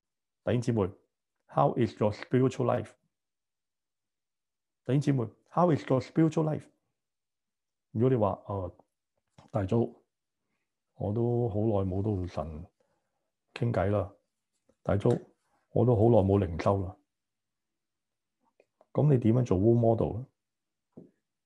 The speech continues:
你要搵你點樣做？年青人，就算你未結婚都好，你仲係 single 啊嘛。如果你都唔 spend time 去建立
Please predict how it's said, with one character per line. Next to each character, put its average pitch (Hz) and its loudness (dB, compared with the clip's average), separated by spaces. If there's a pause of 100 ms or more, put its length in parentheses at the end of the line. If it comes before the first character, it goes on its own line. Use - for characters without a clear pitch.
(360)
你 127 4
要 - 4
搵 113 2
你 127 0
點 113 2
樣 117 2
做？ 104 -2 (1800)
年 95 0
青 131 2
人， 85 -2 (400)
就 98 0
算 110 0
你 107 2
未 95 2
結 - -6
婚 120 2
都 113 2
好， 117 2
你 110 -2
仲 95 -2
係 92 -6
single 104 -2
啊 107 -6
嘛。 120 -12 (500)
如 104 4
果 165 6
你 143 2 (480)
都 226 6
唔 107 6
spend 156 2
time 143 4
去 113 -4
建 117 4
立 107 2